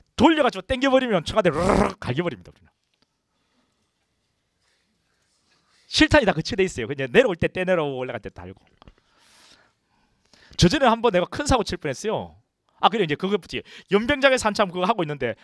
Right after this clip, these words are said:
피아트 안에 들어가가지고 애가 막 총 땡겨가지고 죽어보고 막. 그러니까 우리는 한참 여기 있는데 그 연-, 연병장 옆에 세워놓은 피아트 그 안에서 애가 한 명 그 뭐. 너무 힘들었던 거 봐요, 생활이. 백일 단 애들은 우리 앞에 항상 근무를 하고 있거든. 백일 단하고는,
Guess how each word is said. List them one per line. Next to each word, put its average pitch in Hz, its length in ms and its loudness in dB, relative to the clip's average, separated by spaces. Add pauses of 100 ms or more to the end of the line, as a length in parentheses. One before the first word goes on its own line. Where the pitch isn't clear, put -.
피아트 233 280 2
안에 190 100 0
들어가가지고 135 540 -4
애가 131 120 -4
막 107 120 -12
총 143 180 -14
땡겨가지고 120 400 -6
죽어보고 104 420 -16
막. 67 160 -20 (1300)
그러니까 240 340 4 (140)
우리는 277 240 2
한참 262 240 0
여기 254 160 2
있는데 208 200 0
그 196 220 -4
연-, 226 280 -6
연병장 202 400 0
옆에 208 280 0
세워놓은 190 400 -2
피아트 214 320 -2
그 170 100 -2
안에서 190 340 0
애가 160 200 0
한 135 120 -4
명 120 120 -8
그 101 80 -20
뭐. 92 300 -20 (760)
너무 135 200 -12
힘들었던 185 400 -10
거 - 60 -20
봐요, - 160 -20
생활이. - 320 -18 (1600)
백일 247 260 4
단 262 180 -2
애들은 185 260 -2
우리 160 160 -10
앞에 202 200 -4
항상 151 260 -8
근무를 117 260 -8
하고 120 120 -6
있거든. - 300 -18
백일 190 220 -6
단하고는, 104 580 -8